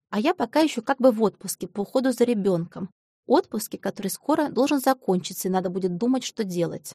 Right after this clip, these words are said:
А пока я занимаюсь сыном, купаюсь в озерах, перевожу нескольких поэтов и пишу эту книгу.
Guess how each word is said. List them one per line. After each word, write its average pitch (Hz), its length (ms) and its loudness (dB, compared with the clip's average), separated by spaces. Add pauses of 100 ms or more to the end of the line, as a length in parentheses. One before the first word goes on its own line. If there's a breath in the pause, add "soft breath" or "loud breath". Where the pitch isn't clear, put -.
(840)
А 208 100 -8
пока 240 280 2
я 277 80 4
занимаюсь 233 460 4
сыном, 240 440 0
купаюсь 302 500 2
в 196 60 -2
озерах, 202 540 0 (240)
перевожу 233 420 6
нескольких 254 520 -2
поэтов 214 520 -2
и - 100 -18
пишу 247 340 -2
эту - 160 -8
книгу. 180 500 -4